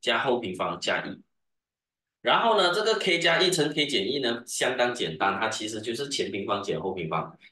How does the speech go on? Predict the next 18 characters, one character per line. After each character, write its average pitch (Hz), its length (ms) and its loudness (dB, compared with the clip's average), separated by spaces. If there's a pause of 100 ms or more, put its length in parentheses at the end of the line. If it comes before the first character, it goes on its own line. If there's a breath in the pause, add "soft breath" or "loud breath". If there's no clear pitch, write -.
K 135 180 4
平 123 160 2
方 113 120 2
减 113 240 -2
一。 - 240 -8 (540)
所 - 180 0
以 180 80 4
这 185 80 2
个 202 140 6
四， 190 480 2
负 214 300 -6
四 180 320 0
再 170 260 0
乘 - 260 -4
进 139 160 -2
去 139 200 -2
的 113 160 0
话， - 340 0